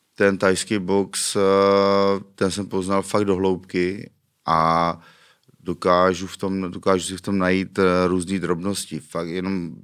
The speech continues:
drobný detaily úplně a třeba který s-, nejsou jakoby normálně patrný a, a je to, je to úplně, je to to, že jdeš opravdu tomu thajskému boxu a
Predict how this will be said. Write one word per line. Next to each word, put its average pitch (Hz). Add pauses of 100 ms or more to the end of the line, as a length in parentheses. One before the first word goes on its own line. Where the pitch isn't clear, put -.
(200)
drobný 104
detaily 95
úplně 92 (540)
a 87 (140)
třeba 85
který 87
s-, -
nejsou 90
jakoby 90
normálně 87
patrný 85
a, 90
a 85
je 87
to, 90
je 82
to -
úplně, 90 (960)
je 82
to 101
to, 92
že 95
jdeš 87
opravdu 92
tomu 87
thajskému 82
boxu 87 (380)
a 76